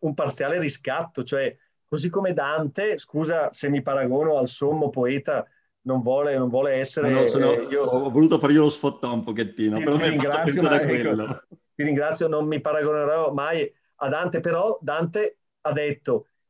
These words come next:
Speaker 1: "Diventerò talmente famoso che vi rimpiangerete di avermi cacciato da Firenze". Cioè, questa è stata
Speaker 2: La
Speaker 1: la
Speaker 2: molla.
Speaker 1: motivazione de-, della commedia, della Divina Commedia, solo quella. Lui ha detto:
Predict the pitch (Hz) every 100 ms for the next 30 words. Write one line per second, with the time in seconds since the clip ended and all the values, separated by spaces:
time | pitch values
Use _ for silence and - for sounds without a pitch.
0 | _ - 143 175 165 175 170 190 156 143
1 | 143 170 170 170 165 131 131 147 151 180
2 | 185 185 156 165 143 156 143 139 143 135
3 | 160 156 143 147 147 143 131 - 127 139
4 | 135 131 120 107 127 123 - - 127 _
5 | 147 165 - 175 143 147 147 - - _
6 | _ - 127 127 120 104 101 98 101 151
7 | 170 170 - _ _ 139 156 156 160 147
8 | 143 147 143 147 147 147 143 139 131 131
9 | 120 117 190 190 135 165 120 135 151 135
10 | - 120